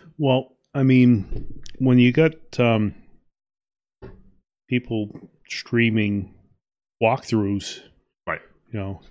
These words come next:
Speaker 1: guy-, guys like Jay Shock
Speaker 2: Jay
Speaker 1: Blast.
Speaker 2: Shock Blast, shout out. He's gonna make some
Speaker 1: Shout out
Speaker 2: awesome
Speaker 1: Jay Shock
Speaker 2: Legos.
Speaker 1: Blast.
Speaker 2: Yep.
Speaker 1: Um, you know, you, you got people like, like him that do excellent reviews
Speaker 2: Fantastic
Speaker 1: and walkthroughs.
Speaker 2: reviews, yeah.
Speaker 1: Why would you pick up a book when you can
Speaker 2: Right.
Speaker 1: watch somebody
Speaker 2: And these
Speaker 1: show you how
Speaker 2: Right.
Speaker 1: to do it?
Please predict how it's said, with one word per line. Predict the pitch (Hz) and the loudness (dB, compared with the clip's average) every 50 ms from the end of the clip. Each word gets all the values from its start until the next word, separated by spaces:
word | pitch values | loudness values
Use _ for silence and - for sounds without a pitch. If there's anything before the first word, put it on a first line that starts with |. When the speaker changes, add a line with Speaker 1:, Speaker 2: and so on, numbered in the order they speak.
| - | -10
Speaker 1:
guy-, | - 107 107 107 | -6 -6 -4 -4
guys | 101 - 107 107 104 101 | -4 -4 -4 -4 -4 -4
like | 107 101 95 - _ _ _ _ - | -6 -8 -8 -10 _ _ _ _ -8
Jay | - 110 104 98 | -4 -2 -2 -2
Shock | - - 117 107 101 - - | -2 -4 -4 -6 -6 -6 -4
Speaker 2:
Jay | 110 110 | -2 0
Speaker 1:
Blast. | 101 101 | 0 0
Speaker 2:
Shock | 104 110 110 - | 0 0 0 0
Blast, | 104 95 90 87 - | 0 -2 -2 -4 -4
shout | - 107 110 | -4 -2 0
out. | 123 135 135 131 - - - _ _ _ _ _ | 0 -2 -2 -4 -8 -12 -20 _ _ _ _ _
He's | - 104 98 | -14 -10 -6
gonna | 110 113 110 | -4 -4 -4
make | 104 | -2
some | 104 104 | -2 -2
Speaker 1:
Shout | 101 104 | 0 2
out | 104 | 2
Speaker 2:
awesome | 104 101 101 | 2 0 0
Speaker 1:
Jay | 104 110 104 | 0 0 0
Shock | 104 98 92 - 107 | 0 0 0 0 0
Speaker 2:
Legos. | - - | -2 -2
Speaker 1:
Blast. | 110 104 101 107 - - - | -4 -4 -4 -6 -6 -6 -6
Speaker 2:
Yep. | 95 104 - - - - - - - - - - - - _ _ _ - 104 101 | -6 -6 -6 -10 -18 -20 -20 -20 -20 -20 -20 -20 -20 -20 _ _ _ -6 -4 -2
Speaker 1:
Um, | 101 101 98 98 95 92 - - - _ _ _ _ - | 0 0 0 -2 -2 -4 -8 -10 -16 _ _ _ _ -2
you | 156 147 | 0 2
know, | 127 117 113 117 123 117 | 2 2 0 -2 -2 0
you, | 131 123 | 2 2
you | 127 135 135 127 | 2 2 0 -2
got | 127 123 - | -2 -2 0
people | - 139 131 - 123 113 110 107 - - - | 0 0 0 0 0 0 0 -2 -4 -4 -2
like, | 117 110 107 98 - - | -2 0 -2 -2 -4 -4
like | 110 107 - | -4 -2 0
him | - 160 165 127 | 2 4 4 4
that | 117 107 101 | 4 2 2
do | 98 110 107 107 | 2 2 2 2
excellent | 117 113 - - - 110 110 107 107 - - - - - | 2 0 0 -2 -2 -2 0 -2 -2 -6 -10 -12 -4 0
reviews | 123 113 110 101 104 113 120 120 123 123 110 | 0 2 2 2 2 2 4 4 4 4 2
Speaker 2:
Fantastic | 123 131 - 98 110 | 2 0 2 2 2
Speaker 1:
and | 135 165 | 2 2
walkthroughs. | - 104 98 101 | 0 -2 -2 0
Speaker 2:
reviews, | 104 98 101 104 104 | 0 0 0 0 0
yeah. | 120 120 110 95 85 - - - - - _ _ _ _ _ | 0 0 0 -2 -8 -14 -20 -20 -20 -20 _ _ _ _ _
Speaker 1:
Why | 113 107 107 110 110 117 135 147 | -8 -4 -2 0 2 2 2 2
would | 143 135 123 110 98 | 2 2 2 0 -2
you | 113 | -4
pick | - - 123 117 - 123 | -4 -4 -4 -2 -2 -4
up | 117 - | -4 -4
a | 110 | -6
book | 98 101 131 135 - - - | -4 -2 -4 -4 -4 -4 -4
when | 107 104 | -4 -4
you | 98 92 | -4 -4
can | - 104 98 95 | -6 -6 -6 -4
Speaker 2:
Right. | 95 | -4
Speaker 1:
watch | 101 110 117 - - - | -4 -4 -4 -4 -6 -6
somebody | - 107 104 104 104 104 - | -4 -4 -4 -4 -2 -2 0
Speaker 2:
And | 104 123 | 0 0
these | 156 180 175 | 0 0 -2
Speaker 1:
show | - - - - 135 127 127 131 131 | -2 -2 -2 0 2 4 4 4 4
you | 123 113 110 110 | 4 4 2 0
how | 95 113 113 | 0 2 2
Speaker 2:
Right. | 110 | 2
Speaker 1:
to | 107 107 | 0 2
do | 101 113 123 117 101 95 | 2 4 4 4 4 0
it? | - | -6